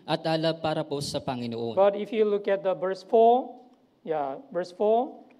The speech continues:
Speaker 2: "Nevertheless, I have this, I have this against you, that you have left your first love."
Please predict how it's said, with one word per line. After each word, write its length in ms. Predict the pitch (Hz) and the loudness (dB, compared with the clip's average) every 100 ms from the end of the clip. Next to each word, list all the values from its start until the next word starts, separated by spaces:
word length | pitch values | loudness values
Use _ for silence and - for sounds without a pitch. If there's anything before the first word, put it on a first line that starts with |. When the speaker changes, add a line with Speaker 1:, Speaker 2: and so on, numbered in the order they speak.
| _ | _
Speaker 2:
"Nevertheless, 640 | - 202 208 202 202 202 202 | -4 -2 0 0 2 0 0
I 240 | 180 180 | 2 2
have 240 | 175 190 180 | 2 -2 -2
this, 320 | 214 214 - _ _ _ - | -10 -12 -20 _ _ _ -4
I 160 | 190 | 0
have 160 | 180 240 | 4 4
this 240 | 220 - | 2 -2
against 400 | 185 185 196 196 | -2 -2 -6 -8
you, 480 | 185 185 202 202 226 254 | -8 -4 0 0 -2 -2
that 160 | 180 180 | -4 -2
you 80 | |
have 240 | 180 233 160 135 - | 4 4 2 -6 -12
left 320 | 180 190 190 | -2 0 0
your 400 | 196 180 196 247 - - | -4 0 0 0 -4 -4
first 240 | 208 202 | -4 -4
love." 400 | 185 175 147 113 | -4 0 0 -2